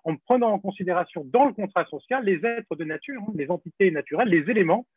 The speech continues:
et leur donnant une égalité de droit. Et comme Michel Serres, a, a, je me souviens, en, en septembre, avant sa, avant sa mort, il y a, il y a deux ans, a réécrit une préface, euh, a réécrit une postface, si on veut, au contrat naturel, qui était sorti en quatre-vingt-dix, eh bien, il insiste, en, en,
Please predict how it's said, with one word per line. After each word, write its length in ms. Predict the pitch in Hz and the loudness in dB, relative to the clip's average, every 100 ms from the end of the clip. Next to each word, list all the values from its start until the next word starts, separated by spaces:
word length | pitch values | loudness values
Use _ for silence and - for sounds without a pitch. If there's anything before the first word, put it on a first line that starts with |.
| - - | -20 -10
et 60 | 156 | 2
leur 140 | 185 | 2
donnant 240 | 165 180 262 | 4 0 0
une 140 | 190 | 0
égalité 480 | 185 202 185 190 262 | 2 0 0 -4 -6
de 100 | 202 | -6
droit. 240 | 156 156 - - | -6 -10 -12 -8
Et 80 | |
comme 140 | 226 240 | -6 -4
Michel 280 | - - - - | -6 -10 -10 -4
Serres, 240 | 214 175 - - | -2 -2 -6 -18
a, 60 | 143 - | -18 -10
a, 120 | 143 | -8
je 80 | 185 | -8
me 40 | |
souviens, 340 | 190 165 196 175 147 | -10 -6 -2 0 -2
en, 280 | 139 135 147 | -4 -6 -8
en 60 | 131 | -4
septembre, 480 | - 214 208 202 143 | -2 2 4 4 2
avant 200 | 135 151 | -2 -4
sa, 160 | 143 131 | -6 -6
avant 200 | 123 147 | -6 -8
sa 80 | 160 | -4
mort, 240 | 156 170 135 | 0 0 0
il 60 | |
y 40 | 117 | -6
a, 60 | |
il 60 | 117 | -8
y 40 | |
a 40 | 127 | -6
deux 200 | 170 175 | -2 -2
ans, 160 | 160 _ - - | -4 _ -20 -8
a 80 | 131 | 0
réécrit 360 | 151 185 - 202 | 2 2 0 -2
une 120 | 160 | 0
préface, 460 | 190 175 185 175 - 131 | -2 2 2 2 -2 -12
euh, 220 | 120 123 | -12 -10
a 80 | 127 | -8
réécrit 220 | 143 - | -8 -6
une 80 | 156 | -4
postface, 460 | - 202 - 143 - _ | -2 -2 0 -2 -2 _
si 80 | |
on 100 | 143 | -14
veut, 120 | 131 156 | -8 -8
au 80 | |
contrat 260 | 131 143 143 | -8 -10 -6
naturel, 440 | 147 - 170 254 | -6 -4 0 0
qui 100 | - | -2
était 120 | - - | -16 -14
sorti 260 | 139 - | -14 -12
en 40 | 139 | -12
quatre-vingt-dix, 560 | 139 _ 135 147 269 - _ - - - | -12 _ -14 -12 -14 -16 _ -16 -16 -10
eh 40 | 131 | -10
bien, 240 | 135 190 - | 0 0 2
il 120 | 170 | 0
insiste, 480 | 208 - 294 - - - | 0 2 0 0 -8 -6
en, 60 | 277 | -6
en, 200 | - | -4